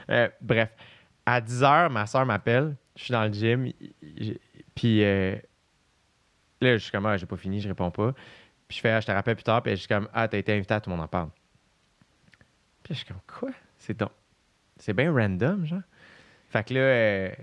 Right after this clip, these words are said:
je l'appelle, je suis comme, « Quoi ? Pourquoi ? » Tu sais. C'est comme, on... sûrement le show d'été à la radio, euh, O D. Tu sais, je suis comme, « OK. » Mais je suis comme, « Je le feel pas. » La semaine après Marie-Pierre,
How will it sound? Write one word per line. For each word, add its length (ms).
je 140
l'appelle, 360
je 60
suis 100
comme, « 220
Quoi ? 260
Pourquoi ? » 480
Tu 160
sais. 60
C'est 140
comme, 100
on... 640
sûrement 260
le 60
show 240
d'été 500
à 60
la 100
radio, 560
euh, 220
O 180
D. 340
Tu 60
sais, 80
je 60
suis 20
comme, « 140
OK. » 200
Mais 300
je 60
suis 80
comme, « 220
Je 140
le 60
feel 280
pas. » 300
La 120
semaine 220
après 240
Marie-Pierre, 880